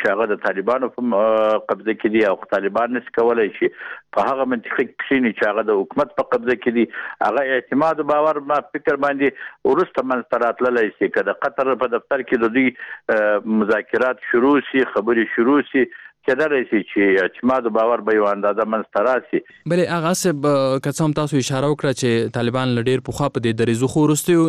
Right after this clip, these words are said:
Speaker 2: نړیوالو فشارونو ته چې، آه، د پا-، په پاکستان واردېږي او ګویا ویل کېږي چې پاکستان د دوی د پټن ځایونو ځای دی. فکر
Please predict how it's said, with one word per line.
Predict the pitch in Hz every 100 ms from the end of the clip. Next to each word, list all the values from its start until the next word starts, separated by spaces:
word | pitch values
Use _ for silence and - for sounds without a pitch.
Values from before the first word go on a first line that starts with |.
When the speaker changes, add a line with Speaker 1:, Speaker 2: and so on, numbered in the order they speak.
| 143
Speaker 2:
نړیوالو | 131 131 135 135
فشارونو | - 123 131 131 123
ته |
چې، | 131 117 - - -
آه، | 123 117 117
د | 117 127
پا-، | 120 -
په | 120 120
پاکستان | 117 120 139 143 135
واردېږي | 123 117 107 120 117 117 113
او | 110 110 - 110 113 110
ګویا | 117 117
ویل | 113
کېږي | 110 123 117 110
چې | 117 110 110 113
پاکستان | 107 - - 123 120 113
د | 110 113
دوی | 113 110
د | 101
پټن | 107 110 107
ځایونو | 107 110 107 107
ځای | 127 120
دی. | 110 - - - - 123 120 170
فکر | 165